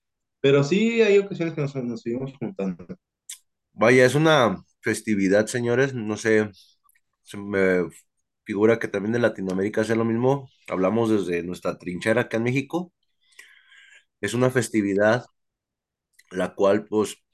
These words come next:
Speaker 2: son fiestas justamente con reunión, se puede decir, con círculos, ¿no? De personas que son importantes para uno, desde la familia, compañeros de trabajo, amigos,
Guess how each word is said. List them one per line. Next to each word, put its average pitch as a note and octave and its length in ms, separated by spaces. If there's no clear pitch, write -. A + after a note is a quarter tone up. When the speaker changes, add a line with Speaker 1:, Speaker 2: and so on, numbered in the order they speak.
Speaker 2:
son G2+ 200
fiestas A2+ 320
justamente A2 560
con F#2 460
reunión, G2+ 560
se F#2 680
puede A2+ 180
decir, A2+ 200
con A2+ 260
círculos, A#2 640
¿no? B2+ 220
De B2 100
personas G2+ 480
que G#2 100
son G2+ 240
importantes G#2 600
para F#2 240
uno, G#2+ 300
desde F2 240
la E2+ 120
familia, F#2+ 540
compañeros F2 460
de E2+ 80
trabajo, F2 500
amigos, F2+ 640